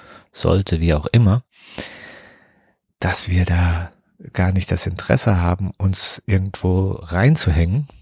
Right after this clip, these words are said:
und unseren Senf in Anführungszeichen dazuzugeben. Kann natürlich auch sein, dass wir die Konsequenzen fürchten, wenn wir das dem Falschen drücken. Aber theoretisch könnten wir es ja auch Müttern drücken,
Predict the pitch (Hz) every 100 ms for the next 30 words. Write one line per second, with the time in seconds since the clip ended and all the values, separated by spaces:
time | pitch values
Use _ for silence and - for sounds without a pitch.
0 | _ - 101 90 - 107 95 92 85 85
1 | - 82 92 117 - 87 92 92 95 92
2 | - 90 87 - 80 - 120 - 82 78
3 | 82 - - 127 131 - 95 85 87 92
4 | 90 - 87 87 85 _ - - - -
5 | - - _ _ - - 107 95 90 90
6 | 98 - 87 95 90 - 85 82 85 85
7 | 80 - 78 73 - 92 107 92 80 78
8 | 123 139 - - _ - - _ _ _
9 | _ _ - 90 85 85 85 - - 85
10 | 87 85 - 90 - 80 80 - 78 90
11 | 107 95 82 - - - 90